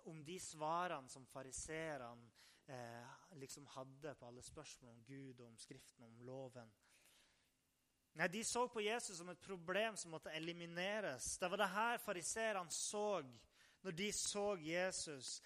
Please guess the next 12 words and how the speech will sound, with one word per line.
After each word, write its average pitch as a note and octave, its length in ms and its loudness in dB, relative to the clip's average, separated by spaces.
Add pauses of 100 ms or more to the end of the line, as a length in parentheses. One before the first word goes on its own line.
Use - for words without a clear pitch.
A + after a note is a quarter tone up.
(160)
et - 180 0
problem F#3 720 2 (680)
en F#3 160 2
kritiker F3 1120 2
av D#3 100 2
det F3 180 4
som E3+ 140 -4
var D3+ 140 -2
etablert. E3 1000 -2 (1600)
En, F3 280 0
eh, D3 340 2 (500)
opprører. G3 840 -6